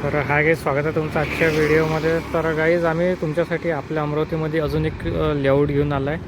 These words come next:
एकदम प्राईम लोकेशनवर हे लेआउट आहे गाईज, बघू शकता. अ,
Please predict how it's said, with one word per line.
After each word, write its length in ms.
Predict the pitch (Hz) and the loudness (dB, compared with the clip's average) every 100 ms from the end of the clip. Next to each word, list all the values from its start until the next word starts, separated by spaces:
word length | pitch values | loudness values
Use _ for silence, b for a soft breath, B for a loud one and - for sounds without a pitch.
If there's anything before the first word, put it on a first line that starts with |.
| B B - | B B -8
एकदम 580 | 147 147 180 180 185 190 | -2 2 4 4 2 0
प्राईम 460 | - 160 151 185 202 | 0 2 4 4 4
लोकेशनवर 880 | 165 147 180 175 180 180 180 180 190 - - - - - - - | 2 2 0 -2 -2 -2 0 0 0 -2 -6 -6 -4 -4 -2 2
हे 140 | 170 | 4
लेआउट 300 | 151 156 165 | 6 6 6
आहे 100 | 175 | 4
गाईज, 220 | 147 143 - 123 - - - - 147 | 4 2 0 -6 -6 -6 -6 -4 -2
बघू 240 | 156 175 | 0 2
शकता. 360 | 180 180 196 202 208 - - - - - - - - - - | 0 0 0 0 0 -4 -4 -4 -4 -4 -4 -4 -4 -4 -2
अ, 360 | 151 147 151 | 0 2 2